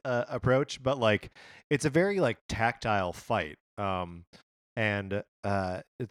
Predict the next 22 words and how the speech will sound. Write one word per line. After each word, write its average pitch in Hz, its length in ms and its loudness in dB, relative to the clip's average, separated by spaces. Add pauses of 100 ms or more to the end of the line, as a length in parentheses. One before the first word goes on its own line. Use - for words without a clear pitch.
(100)
throwing 131 460 0
the, 101 440 0
the 101 100 -4
bombs 110 380 -4
in, 104 240 -8
in 107 120 -8
Dodongo's 104 500 -2
face. 117 600 0 (340)
Um, 98 500 -2 (180)
we 165 300 4
managed 120 400 -4
to 110 200 -2
kind 107 200 -6
of 95 260 -10
blow 107 200 2
through 117 140 0
that 107 140 2
one 95 140 -4
pretty 104 200 -6
quick, 143 380 0
but, 107 160 -4
like, 98 240 -2